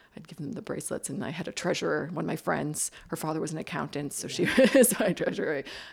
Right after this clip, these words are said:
Speaker 1: I, I already tried to kind of uh, turn a-, those instincts into a business as a twelve-year-old. But
Speaker 2: With all of these artistic endeavors that you used to do as a kid,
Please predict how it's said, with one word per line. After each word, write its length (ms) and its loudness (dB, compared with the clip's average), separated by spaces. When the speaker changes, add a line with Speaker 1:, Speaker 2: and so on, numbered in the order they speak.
Speaker 1:
I, 120 0
I 40 0
already 240 2
tried 280 2
to 40 0
kind 180 -2
of 160 -6
uh, 200 0
turn 200 2
a-, 100 2
those 160 4
instincts 400 -2
into 180 -2
a 60 -2
business 500 -4
as 120 -4
a 40 -10
twelve-year-old. 580 4
But 80 -2
Speaker 2:
With 220 -8
all 180 8
of 80 4
these 440 2
artistic 480 0
endeavors 580 2
that 460 0
you 200 -2
used 300 -2
to 60 -4
do 220 4
as 120 2
a 60 -2
kid, 460 -2